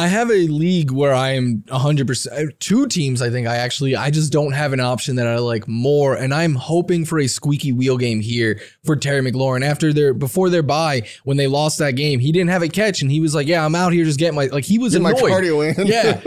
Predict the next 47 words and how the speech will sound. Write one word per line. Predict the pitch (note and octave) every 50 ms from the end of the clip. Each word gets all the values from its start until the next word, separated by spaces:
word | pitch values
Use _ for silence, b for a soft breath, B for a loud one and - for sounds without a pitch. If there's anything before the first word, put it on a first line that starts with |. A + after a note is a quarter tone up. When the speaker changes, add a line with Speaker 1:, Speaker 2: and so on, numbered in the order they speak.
| A3+ -
Speaker 1:
he | G3+ B3 D4
was | D#4 E4 D#4+ C4+
annoyed, | D#4 C#4+ C4+ C#4 D4+ C#4+ F#3 C#3 B2 B2+ -
and | - D#3 E3 E3+ E3+ D#3+ D#3
I | D3+ E3+
think | E3+ E3+ G#3+ A3 A3+ F3+
maybe | F3+ G3 G3 G#3 G#3+
they | G3+ G#3 G3+
had | G3+ G#3 F#3+
the | F3+ F#3 D3+
whole | F3+ G3 G#3 A3+ A3
week, | G#3+ A3 A3+ B3 A3+ -
the | - F3 G#3+
bye | F#3+ E3+ E3+ F3+ F#3+
week, | F#3+ F#3 G3 A3 G#3
to | - G#3+
be | F3 G#3
like, | G3+ F#3+
"We | E3+ F3+ F#3+
need | G#3 G#3+ G3+
to | F#3+
do, | F3+ D#3+ F3 F3+ F3 C#3+
we | D#3 E3+ F#3+ G3
really | F3 F3+ F#3 F3+ E3+ D#3+
do | D3 D#3 D3+
need | D3 C#3+ C3+
to | C#3
get | B2 C3+ C3
our | C3 B2
best | A2+ B2 B2 - -
player | - C3+ B2+ B2 A#2+ A2+ A2+ G#2+ B B B -
the | C#3+ E3 D#3
ball | C3+ C#3 C#3+ C#3 C3+ C3
more." | B2+ B2+ B2 A#2+ A2+
So | A2+ - D3+ D3
I'm | D3+ D#3 E3 E3 E3+ D3+
playing | - - - E3+ G3 A3 A3 G#3+ G3 F3
Terry, | - D#3 D#3 D#3 D#3+ D#3 D3+ D3 C#3 -
uh, | B2 C3 B2+ B2 A2+
but | - C3+ C3+ C#3+ C#3+ - _
kind | - D#3+ F3 G3
of | F#3+ E3
reluctantly | E3 D3 D3 D3 D3 - C#3 C3 C3 C3 B2+ A#2+ D3
in | E3+
a | G3 G#3
game, | G#3 B3 B3 B3+ B3 A#3+
though, | A#3+ A#3 A3 G3+ F#3+